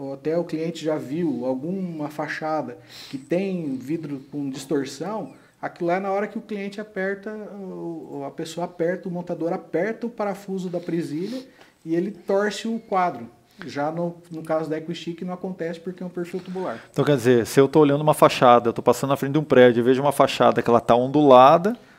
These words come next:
Speaker 1: Tem, tem ondulação no vidro, você pode ter certeza que, que o perfil não é um perfil tubular. E foi
Speaker 2: Olha.
Speaker 1: apertado,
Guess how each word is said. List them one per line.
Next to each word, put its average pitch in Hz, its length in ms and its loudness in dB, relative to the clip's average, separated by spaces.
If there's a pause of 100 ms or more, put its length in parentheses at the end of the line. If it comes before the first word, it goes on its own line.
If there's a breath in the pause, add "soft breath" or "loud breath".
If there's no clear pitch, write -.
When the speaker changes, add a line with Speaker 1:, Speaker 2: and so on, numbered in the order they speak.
(100)
Speaker 1:
Tem, 139 240 0
tem 151 180 -4
ondulação 165 540 0
no 156 120 -8
vidro, 147 280 -4
você - 80 -12
pode 175 220 -6
ter 180 100 -4
certeza 180 480 -4
que, 196 160 -12 (240)
que - 80 -14
o 180 40 -12
perfil 175 540 -4
não 185 320 -6
é 185 60 -6
um 190 60 -8
perfil 196 280 -4
tubular. 190 600 -6 (120)
E - 60 -18
foi 107 160 -6
Speaker 2:
Olha. - 80 -2
Speaker 1:
apertado, 160 540 -2